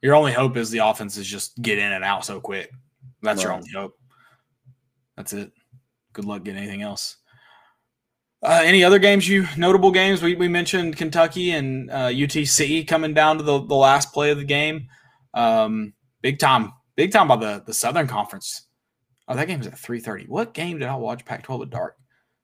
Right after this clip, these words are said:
Speaker 1: It wasn't the Fresno State games. I tuned in real late for that one. I don't know who it was. Um, sorry, I lost my train of thought looking at the time of that game.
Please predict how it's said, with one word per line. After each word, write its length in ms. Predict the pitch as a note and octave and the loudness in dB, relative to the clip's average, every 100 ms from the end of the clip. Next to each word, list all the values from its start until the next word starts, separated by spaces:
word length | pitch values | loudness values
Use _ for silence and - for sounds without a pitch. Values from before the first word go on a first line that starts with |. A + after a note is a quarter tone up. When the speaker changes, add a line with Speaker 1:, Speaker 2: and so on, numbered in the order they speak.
| _ _ _ _ | _ _ _ _
Speaker 1:
It 40 | - _ C3+ | -20 _ -6
wasn't 140 | A#3 | -4
the 80 | D#3 | 0
Fresno 280 | D3+ C#3 B2 | 2 2 0
State 240 | - A#2 | -4 -4
games. 240 | G2+ G#2 B2 | -6 -6 -6
I 60 | |
tuned 240 | B2 D3 B2+ | -6 -6 -6
in 120 | G2 | -6
real 180 | G2+ F#2 | -8 -10
late 200 | B1+ - | -12 -16
for 80 | - | -14
that 160 | - | -14
one. 180 | - _ _ _ _ _ _ _ _ _ _ _ _ _ _ _ _ _ - | -18 _ _ _ _ _ _ _ _ _ _ _ _ _ _ _ _ _ -16
I 40 | |
don't 80 | E3+ | -14
know 40 | C3 | -10
who 140 | - | -10
it 80 | - | -12
was. 320 | - - - - _ _ _ _ _ - | -16 -18 -20 -20 _ _ _ _ _ -2
Um, 680 | C#3+ C#3+ C3 B2 A2 G#2+ G2+ _ _ _ _ _ _ _ _ _ _ _ _ _ _ _ _ _ _ _ _ _ _ _ _ _ B2+ B2+ _ _ _ _ _ | 4 8 8 4 0 -6 -12 _ _ _ _ _ _ _ _ _ _ _ _ _ _ _ _ _ _ _ _ _ _ _ _ _ -20 _ _ _ _ _ _
sorry, 240 | - G2 F#2+ | -12 -10 -10
I 40 | |
lost 180 | G2+ - | -10 -12
my 60 | G3+ | -14
train 180 | G2+ | -14
of 80 | G2 | -12
thought 180 | G#2 - | -10 -10
looking 200 | G3+ - | -12 -16
at 60 | F2+ | -14
the 60 | |
time 220 | - G2+ F#2 | -12 -12 -10
of 60 | |
that 160 | G2 F2+ | -10 -10
game. 240 | F#2+ A2 | -12 -14